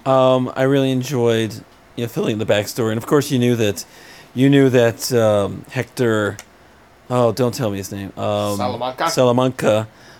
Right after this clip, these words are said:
Speaker 1: was going to have his stroke. You know?
Speaker 2: Yep, yep. It only made sense. <laughs>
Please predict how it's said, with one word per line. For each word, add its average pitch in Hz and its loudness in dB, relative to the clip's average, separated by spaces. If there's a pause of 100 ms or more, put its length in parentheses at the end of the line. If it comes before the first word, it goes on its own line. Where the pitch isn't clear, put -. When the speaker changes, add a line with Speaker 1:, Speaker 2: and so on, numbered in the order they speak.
Speaker 1:
was 110 -6
going 117 -2
to 117 -4
have 113 0
his 98 -6
stroke. 104 -6
You 113 -6
know? 120 -4
Speaker 2:
Yep, 151 0 (180)
yep. 147 -6 (1000)
It 104 -8
only 139 -4
made 156 -2
sense. 160 -2
<laughs> - -18